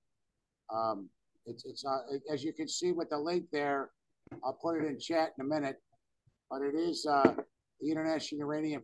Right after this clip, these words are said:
Film Festival Marathon across North, North End. All the information's there for you. As you can see, I got it up there. And, uh, the other site to look at is N E I S dot O R G,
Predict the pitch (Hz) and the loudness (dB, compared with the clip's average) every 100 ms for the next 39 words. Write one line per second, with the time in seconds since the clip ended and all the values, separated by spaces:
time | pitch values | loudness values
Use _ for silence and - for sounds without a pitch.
0 | - 160 160 160 143 - 147 139 147 151 | 0 0 2 0 -2 -2 -4 -2 0 -2
1 | - 143 143 - 135 127 - 135 120 127 | 0 -2 -2 -2 -2 -2 -6 -6 -6 -8
2 | - 131 123 - 135 143 - _ - - | -10 -8 -8 -6 -6 -6 -8 _ -20 -20
3 | _ 131 160 156 160 143 151 156 - 131 | _ 4 4 4 2 2 0 0 -2 -6
4 | - 143 160 156 156 147 156 156 165 - | -4 -2 -2 -4 0 2 2 2 0 -2
5 | _ _ _ - - 127 123 139 143 - | _ _ _ -20 -12 -6 -2 -2 -2 -2
6 | 156 143 135 147 139 156 - 156 151 139 | 0 0 2 2 2 0 2 0 2 0
7 | 135 131 127 - _ _ _ _ - 156 | 2 4 4 0 _ _ _ _ 0 2
8 | 175 - - 170 151 156 165 156 156 151 | 2 2 2 2 2 2 2 2 4 4
9 | - - 175 180 160 156 156 151 156 156 | 2 0 0 4 4 6 4 4 2 0
10 | - - - - 151 147 143 123 113 139 | 0 2 2 4 4 6 8 6 6 10